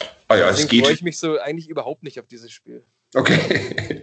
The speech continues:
Speaker 1: <laughs> das ist, ähm, ich würd sagen, das ist, äh, das perfekte Ende des ersten Fürther Flachpass-Kadepp, äh, Zusammenarbeitspodcasts, oder?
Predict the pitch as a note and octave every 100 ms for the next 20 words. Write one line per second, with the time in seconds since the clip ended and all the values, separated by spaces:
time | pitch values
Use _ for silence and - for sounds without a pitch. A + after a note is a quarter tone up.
0 | G#2+ - - D#3 - D3+ - A#2 - -
1 | - - A2+ A#2 A#2 A#2+ G2+ A#2+ - D#3+
2 | F#3 A#2+ A2+ - G#2+ G2 - - - G#2
3 | A#2 - G#2+ - B2+ - C3+ A2 - A2+
4 | B2 D#3+ C#3+ A2+ G#2 - A2 A2 - C3
5 | A#2 G#2+ G#2 - B2 C3+ A2+ F#2+ - -
6 | - F2+ - - - G#2 - - - -
7 | F2+ - - _ _ _ _ - G2 F#2+
8 | G2 - - - _ - - - - _
9 | - F#2 F2 E2+ E2 - - G2 - F2+
10 | F#2 F2 D#2+ E2+ E2+ D#2 - - - -
11 | - D#2+ - D#2 D#2 - G2+ A2 B2+ B2+